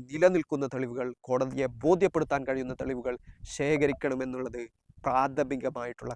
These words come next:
കാര്യമാണ്. ആ കാര്യമാണ് പോലീസ് നിർവഹിച്ചത്. കൃത്യമായിട്ടുള്ള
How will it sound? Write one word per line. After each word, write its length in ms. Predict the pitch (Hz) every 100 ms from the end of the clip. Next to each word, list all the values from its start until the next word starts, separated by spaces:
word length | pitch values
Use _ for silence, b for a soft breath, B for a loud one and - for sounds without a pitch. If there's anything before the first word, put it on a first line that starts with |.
| -
കാര്യമാണ്. 460 | 120 120 110 - - - B B -
ആ 120 | 123
കാര്യമാണ് 540 | 156 143 127 120 113 117 _ -
പോലീസ് 400 | 127 127 120 - 131
നിർവഹിച്ചത്. 560 | 117 123 117 120 131 - _ _ _
കൃത്യമായിട്ടുള്ള 680 | 147 135 208 151 139 120 123